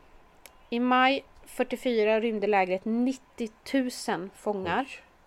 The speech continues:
Speaker 1: fullproppat i mer än trehundra baracker,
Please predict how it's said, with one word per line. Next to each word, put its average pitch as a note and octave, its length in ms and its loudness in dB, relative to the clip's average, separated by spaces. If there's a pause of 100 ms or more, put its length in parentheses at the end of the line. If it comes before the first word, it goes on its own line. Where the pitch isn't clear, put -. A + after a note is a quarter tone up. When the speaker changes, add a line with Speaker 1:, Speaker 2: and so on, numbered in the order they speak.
Speaker 1:
fullproppat A3+ 800 0
i A3 100 -4
mer G#3 240 2
än F#3+ 140 0
trehundra A#3+ 720 -2
baracker, F#3+ 600 0